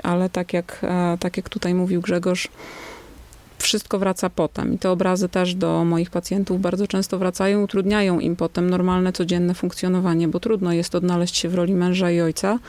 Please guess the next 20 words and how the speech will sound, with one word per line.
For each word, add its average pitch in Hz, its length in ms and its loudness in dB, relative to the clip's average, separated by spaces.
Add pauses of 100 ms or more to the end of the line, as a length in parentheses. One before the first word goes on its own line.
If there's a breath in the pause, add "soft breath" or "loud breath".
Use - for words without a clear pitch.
(400 loud breath)
kiedy 196 200 0
masz 190 180 2
cały 190 240 2
czas 175 180 0
wrażenie, 180 460 2
że 185 140 0
jesteś 175 280 -2
gdzieś 175 280 0
indziej. 170 380 0 (300 loud breath)
Trzeba 190 300 0
też - 160 -4
pamiętać 190 480 0
o 196 100 0
tym, 190 200 -2
że 170 360 2 (680)
takie 180 240 -2
funkcjonowanie 185 920 0
codzienne 170 760 2
w - 320 -10 (240)
rodzinie 175 640 2